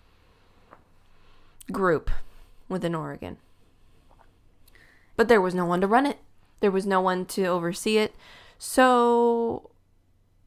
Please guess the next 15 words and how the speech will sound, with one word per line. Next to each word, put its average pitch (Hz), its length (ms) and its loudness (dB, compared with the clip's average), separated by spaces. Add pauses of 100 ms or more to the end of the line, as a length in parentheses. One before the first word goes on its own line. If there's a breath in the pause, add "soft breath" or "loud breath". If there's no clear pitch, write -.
(760)
they 185 140 -2
just 185 200 -10
left. - 240 -6 (1300)
They 175 160 -2
walked 170 300 0
away. 269 180 -2 (720 loud breath)
And 202 220 0
then 233 380 2 (180)
that's 185 260 0
where 175 260 -2 (120)
Young 233 420 0
Life 190 320 -2
comes 165 340 -8
through. 151 360 -8 (500 soft breath)
And 185 720 -4